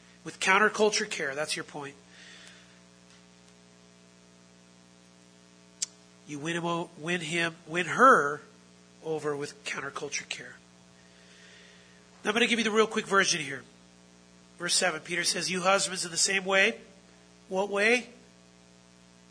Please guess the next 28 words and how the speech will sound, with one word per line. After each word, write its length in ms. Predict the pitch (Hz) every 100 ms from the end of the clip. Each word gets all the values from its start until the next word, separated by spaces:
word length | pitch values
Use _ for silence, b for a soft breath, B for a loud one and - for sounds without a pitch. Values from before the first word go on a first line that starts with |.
| -
Submission. 540 | - 156 185 185 208 185 - - - - - - - - - - - - - - - - - - - - - - -
You 120 | 156
say, 200 | 147 151 147
"Oh, 60 |
so 260 | - - 156
a 40 |
husband 460 | 139 160 147 165 170
is 320 | 151 - - -
to 100 | 160
submit 380 | - 156 175
to 80 | 175
his 120 | 170
wife?" 600 | 147 147 180 320 339 - - - - - - - - - - -
I 40 | 285
don't 100 | 302
think 160 | 320
that's 200 | 277 -
what 100 | 269
he 60 | 196
has 280 | 214 233 202
in 80 | 180
mind, 420 | 208 233 240 208 - - - - - - - -
but 100 | 240
sort 340 | - - 349 240
of. 280 | - - -
I'll, 200 | 180 196
I'll 80 | 202
explain. 400 | 202 - 233